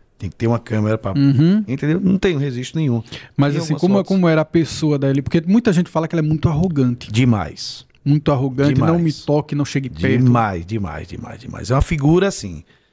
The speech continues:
Speaker 1: falsa mais um pouquinho.
Speaker 2: Ixi.
Speaker 1: É, falsa mais um pouquinho, mais cinquenta por cento. Entendeu? Por exemplo, a gente foi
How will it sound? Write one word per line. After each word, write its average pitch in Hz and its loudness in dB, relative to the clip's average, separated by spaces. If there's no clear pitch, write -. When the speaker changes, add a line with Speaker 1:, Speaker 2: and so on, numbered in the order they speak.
Speaker 1:
falsa 185 -2
mais 165 0
um 170 -2
pouquinho. 113 -2
Speaker 2:
Ixi. - 0
Speaker 1:
É, - -2
falsa 131 0
mais 143 0
um 165 0
pouquinho, 147 -2
mais 104 -6
cinquenta 123 -4
por 131 -6
cento. 80 -8
Entendeu? 95 -6
Por 131 -4
exemplo, 110 -2
a 113 2
gente 131 -2
foi 135 0